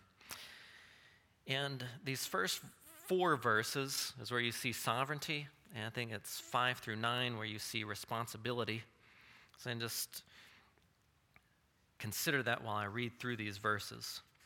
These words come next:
"And Moses summoned all Israel and said to them, 'You have seen all that Yahweh did before your eyes in the land of Egypt to Pharaoh and all his servants and all his land. The great trials which your eyes have seen,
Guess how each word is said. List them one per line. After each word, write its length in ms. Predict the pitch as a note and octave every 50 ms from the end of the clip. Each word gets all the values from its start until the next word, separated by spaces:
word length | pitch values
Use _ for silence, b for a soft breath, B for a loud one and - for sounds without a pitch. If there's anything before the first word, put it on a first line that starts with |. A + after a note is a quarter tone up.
| B B B B B B B B
"And 120 | C#3 C#3+
Moses 320 | D#3+ F3+ G#3 A3 G3 G3+ -
summoned 300 | - F#3+ F3+ F3 D#3+ D#3
all 200 | D3+ D#3+ D#3+ D#3
Israel 340 | D#3+ E3+ E3 D3+ D#3+ C#3+ C#3
and 100 | C3+ -
said 220 | - F3 E3 D#3
to 60 | D#3
them, 220 | B2+ C3+ C3+ C3 C3
'You 180 | C#3+ F#3+ G#3
have 160 | A3 A#3+ G3+
seen 300 | - - - F#3 F3 F3
all 280 | - - D3 D3+ E3 E3+
that 160 | D#3 D3+ B2+
Yahweh 420 | C3+ C3+ C#3 D3 D3 D3 D3 C#3 B2+
did 240 | B2+ C#3 C#3 C3+
before 300 | B2 B2+ - - C#3 C3+
your 140 | C3 B2 A2
eyes 380 | A#2 B2 B2 B2+ C3 B2+ B2 -
in 60 | A#2
the 100 | A2 G2+
land 300 | G#2 A#2 B2 C3 B2+ B2+
of 100 | A#2+ G#2+
Egypt 460 | A2 B2 B2+ B2+ A#2+ B2 A#2 A#2 - - - - B B B B B B B B B B B B B B
to 100 | - B2
Pharaoh 640 | A#2 - - C3+ C3 C#3 C#3+ C#3+ C#3+ C#3 C#3 C3+ C3+ -
and 200 | C#3 C3+ C#3 C3+
all 260 | - - C#3+ D3+ E3 F3
his 120 | E3 D3+
servants 640 | - - C3+ A#2+ A#2+ A#2+ C3 B2+ C3 - - - - - A#2
and 280 | A2+ A2 A2 A2 A2+ -
all 220 | - A#2+ B2+ C3 C3+
his 220 | C3+ C3 A#2+ B2+
land. 500 | C3+ C#3+ D3+ D3 C#3+ B2+ A2+ G#2 G2+ - - - B B B B B B B B B B B B B B
The 80 | - A#2
great 300 | B2 D#3 E3+ E3+ - -
trials 500 | - - D3 C#3 C#3 C3 B2 C3+ C3 B2
which 180 | B2 - -
your 160 | C3 A#2+ -
eyes 300 | C3 C3 C#3 D3+ D#3 C#3+
have 140 | - B2 -
seen, 460 | - - - B2 A#2+ A#2+ B2 B2 A#2+